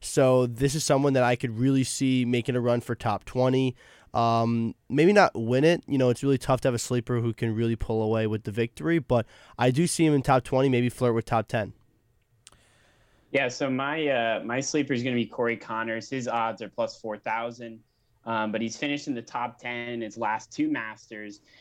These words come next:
Speaker 2: He's also got a, a top twenty finish at the P G A and at the Open Championship. So we talked about it, you know, before on the podcast, uh, how important it is to have confidence, uh, and experience at Augusta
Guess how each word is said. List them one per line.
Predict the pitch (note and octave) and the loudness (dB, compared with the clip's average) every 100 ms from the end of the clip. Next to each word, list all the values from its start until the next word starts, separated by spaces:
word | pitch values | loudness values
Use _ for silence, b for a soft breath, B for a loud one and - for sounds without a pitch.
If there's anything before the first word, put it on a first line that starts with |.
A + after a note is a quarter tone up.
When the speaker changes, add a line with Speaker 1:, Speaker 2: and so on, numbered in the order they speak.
| b | b
Speaker 2:
He's | B2 B2+ | -2 -2
also | G2+ - _ - A2+ | -2 -6 _ -16 -10
got | A2 A2 G#2+ - | -6 -4 -6 -8
a, | G#2 - | -12 -12
a | G#2+ | -14
top | - A2+ - | -10 -10 -8
twenty | B2 A2+ | -10 -8
finish | A2+ A#2+ A2 A2+ | -8 -8 -8 -8
at | G2 | -12
the | |
P | F#2+ B2 | -10 -8
G | G#2+ A2 | -4 -2
A | G#2 F#2+ | -2 -4
and | G#2+ | -10
at | F#2+ | -8
the | G#2+ | -6
Open | G2+ G#2 G2 | -4 -6 -8
Championship. | - G2 F#2+ F#2+ - F#2 | -8 -8 -8 -10 -8 -8
So | - G#2+ G2 _ _ - | -4 -6 -6 _ _ -6
we | |
talked | A#2 C3 B2 C3 | -6 -4 -8 -8
about | A#2+ A2 | -8 -6
it, | G#2+ - - | -6 -10 -18
you | A#2 | -16
know, | A2 | -14
before | G2+ G2 A#2 A2 | -16 -8 -4 -2
on | G#2+ | -2
the | G2 | -4
podcast, | A2+ G#2+ G2+ G#2 G2 F#2+ - G#2 | -4 -4 -4 -6 -6 -8 -12 -8
uh, | G#2 G2+ F2+ _ _ | -6 -6 -10 _ _
how | A#2+ A#2+ A#2+ A#2 | -8 -4 -4 -6
important | A#2+ A2+ - C3+ C3 | -10 -12 -4 -4 -4
it | B2+ | -8
is | A#2+ A2+ - | -8 -8 -12
to | |
have | A2 A2 G2+ | -8 -6 -8
confidence, | - A#2+ B2 B2 A#2+ A2+ G2+ - | -12 -8 -8 -8 -8 -8 -12 -12
uh, | A2+ G#2 - | -6 -6 -6
and | B2 B2 | -6 -6
experience | A2+ - - A#2 A2+ A2 G#2+ | -6 -10 -10 -6 -4 -6 -6
at | G#2+ | -6
Augusta | G2 G#2+ A2 - | -4 -6 -6 -6